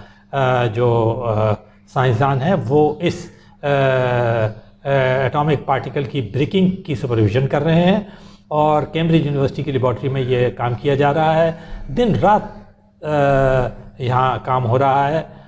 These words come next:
और, अ, अ, वहाँ पर उनके बहुत सारे शागिर्द हैं जिन्होंने पीएचडी और इससे भी ऊपर की, ए, यानी, अ, तहकीक की classes में हैं, वो इनको, उनको assist कर रहे हैं।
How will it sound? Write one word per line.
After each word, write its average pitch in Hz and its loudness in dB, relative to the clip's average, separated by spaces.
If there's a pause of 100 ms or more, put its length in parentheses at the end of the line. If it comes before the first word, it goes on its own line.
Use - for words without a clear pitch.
(180)
और, 139 2
अ, 139 -4 (920)
अ, 127 0 (220)
वहाँ 127 0
पर 139 -4
उनके 143 -4
बहुत 160 0
सारे 143 0 (360)
शागिर्द 147 0
हैं 160 -4 (220)
जिन्होंने 147 -2
पीएचडी 165 0
और 160 2
इससे 196 -2
भी 143 0
ऊपर 160 0
की, 131 -4
ए, 127 0
यानी, 113 2
अ, 127 -2
तहकीक 131 -2
की 127 -2
classes 123 -4
में 127 -4
हैं, 135 -2
वो 131 -2
इनको, 117 -8
उनको 139 -4
assist 120 -2
कर 117 -2
रहे 101 -2
हैं। 95 -6